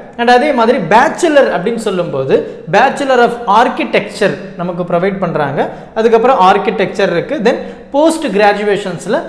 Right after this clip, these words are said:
தேர்ட்டி த்ரீ கோர்சஸ் வந்து ஆஃபர் பண்றாங்க. So அதே இந்தியால நமக்கு ரெண்டாவது இடத்துல இருக்கக்கூடிய டாப் இன்ஸ்டிடியூஷனை கன்சிடர் பண்ணக்கூடிய என் ஐ டி அப்படின்னு நம்ம பார்த்தோம்னா, National Institute of Technology, கர்நாடகால இருக்கக்கூடிய ஒரு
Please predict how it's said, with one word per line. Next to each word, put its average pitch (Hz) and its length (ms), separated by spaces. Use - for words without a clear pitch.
தேர்ட்டி - 440
த்ரீ 254 320
கோர்சஸ் 220 400
வந்து 170 440
ஆஃபர் 160 380
பண்றாங்க. 127 520
So - 280
அதே 247 440
இந்தியால 226 320
நமக்கு 202 280
ரெண்டாவது 254 640
இடத்துல 214 240
இருக்கக்கூடிய 202 640
டாப் 254 360
இன்ஸ்டிடியூஷனை 226 500
கன்சிடர் 202 360
பண்ணக்கூடிய 170 520
என் 240 200
ஐ 269 180
டி 233 220
அப்படின்னு 185 280
நம்ம 147 160
பார்த்தோம்னா, 143 460
National 277 540
Institute 254 640
of 202 160
Technology, 196 680
கர்நாடகால 233 1000
இருக்கக்கூடிய 208 760
ஒரு 180 460